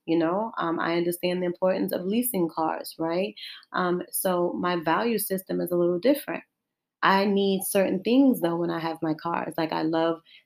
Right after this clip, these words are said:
leather seats. I need to have either a moonroof or a sunroof,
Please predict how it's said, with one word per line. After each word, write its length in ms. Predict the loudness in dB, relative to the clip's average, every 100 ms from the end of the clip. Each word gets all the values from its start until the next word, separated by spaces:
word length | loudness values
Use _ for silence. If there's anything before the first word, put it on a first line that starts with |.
| 0
leather 260 | 2 2
seats. 420 | 0 0 -2 -2
I 100 | -4
need 200 | 2 2
to 80 | 2
have 220 | -4 -2
either 200 | -2 0
a 40 | 2
moonroof 480 | 4 4 2 2 0
or 160 | 0 -2
a 40 |
sunroof, 640 | -2 0 0 2 2 2